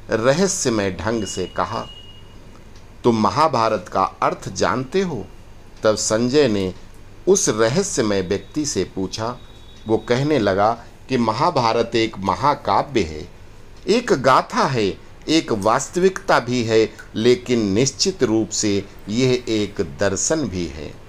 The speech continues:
वृद्ध व्यक्ति संजय को और अधिक सवालों के चक्कर में फंसाकर मुस्कुरा रहा था।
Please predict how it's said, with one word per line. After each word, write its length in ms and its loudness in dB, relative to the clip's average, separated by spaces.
वृद्ध 280 4
व्यक्ति 480 0
संजय 420 2
को 320 0
और 320 6
अधिक 320 0
सवालों 580 0
के 200 -2
चक्कर 480 0
में 300 2
फंसाकर 600 0
मुस्कुरा 540 0
रहा 260 -4
था। 320 -12